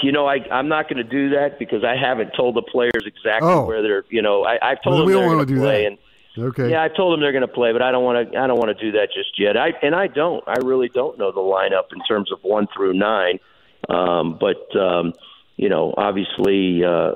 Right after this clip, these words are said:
Speaker 1: we know who's gonna be behind the plate, and you got veterans like Terrell and, and, uh, Villar and, uh, Lala. Those guys will be in the lineup that have been in before, and Jenkins too as well. But we do have a few new guys that are gonna be in there. So,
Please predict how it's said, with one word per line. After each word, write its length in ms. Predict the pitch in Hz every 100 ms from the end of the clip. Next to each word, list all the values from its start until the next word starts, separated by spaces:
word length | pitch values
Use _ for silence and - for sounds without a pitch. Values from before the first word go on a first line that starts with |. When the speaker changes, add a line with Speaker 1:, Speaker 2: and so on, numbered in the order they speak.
| -
Speaker 1:
we 340 | - - 95
know 280 | 95 95 90
who's 160 | - -
gonna 140 | 90
be 100 | 87
behind 400 | 85 82 92 87
the 60 | 85
plate, 420 | - 95 90 95
and 160 | 87 95
you 240 | 104 104
got 220 | 90 85 - -
veterans 320 | 117 101 98 98
like 200 | 90 -
Terrell 540 | 95 95 92 92 90
and, 120 | 85 - - _ -
and, 380 | - 87 82 78
uh, 100 | 78 - - - - -
Villar 720 | 95 95 92 92 90 90 90 - - -
and, 340 | 87 80 78
uh, 240 | 78 76 76
Lala. 600 | 92 107 104 98 90 87 - - _
Those 160 | - 92
guys 300 | 101 98 90
will 100 | 95
be 120 | 95
in 60 | 101
the 60 |
lineup 320 | 101 92 90 -
that 80 | 98
have 120 | 87
been 160 | 92
in 160 | 90 87
before, 420 | 87 - 85 87
and 140 | 92 85
Jenkins 400 | 90 90 92 85 -
too 200 | 92 95
as 80 | 92
well. 340 | 87 82 82 - - -
But 120 | 85
we 100 | 90
do 140 | 95 101
have 100 | 95
a 80 | 90
few 220 | 95 98
new 180 | 95 90
guys 280 | 90 85 85
that 100 | 87
are 60 |
gonna 160 | 87 82
be 180 | 82 85
in 100 | 85
there. 160 | 82
So, 140 | -